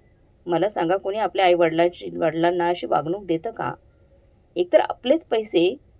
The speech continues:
पेन्शनचे पैसे हिसकावून घेतात आणि वरून तेच पैसे आपण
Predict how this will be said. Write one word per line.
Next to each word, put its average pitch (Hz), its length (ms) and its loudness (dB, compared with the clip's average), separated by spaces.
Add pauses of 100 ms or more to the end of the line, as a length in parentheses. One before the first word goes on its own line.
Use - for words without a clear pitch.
(140)
पेन्शनचे 285 400 -2
पैसे 240 300 -2
हिसकावून 220 420 0
घेतात 190 360 -2
आणि 202 140 -4
वरून 180 340 4
तेच 254 320 -4
पैसे 208 420 -2 (680)
आपण 294 220 0